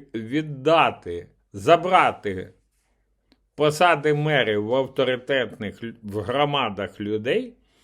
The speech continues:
і віддати своїм любим, прекрасним зеленим гнидам, гніднидьонишам. Ось про це цей закон.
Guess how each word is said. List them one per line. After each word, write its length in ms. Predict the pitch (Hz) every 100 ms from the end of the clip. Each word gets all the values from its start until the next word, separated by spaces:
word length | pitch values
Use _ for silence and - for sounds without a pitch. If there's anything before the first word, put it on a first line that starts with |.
| _ _ -
і 160 | 170
віддати 680 | 160 165 143 175 202 151 127
своїм 760 | 113 - 147 170 160 175 139 110
любим, 720 | 110 120 175 170 120 117 107
прекрасним 1080 | 107 143 135 - 139 175 160 - 131 117 104
зеленим 800 | 90 127 143 156 170 156 151 123
гнидам, 640 | 90 95 104 98 80 87 82 82
гніднидьонишам. 1400 | 107 156 190 147 123 143 165 139 127 92 76 80 - - - _ _ _ _ _ _ _ _ _ _ _ _ _ _ _ 196
Ось 200 | 247 240
про 260 | - 170 151
це 260 | 180 202
цей 260 | - 151 147
закон. 460 | 123 117 - 82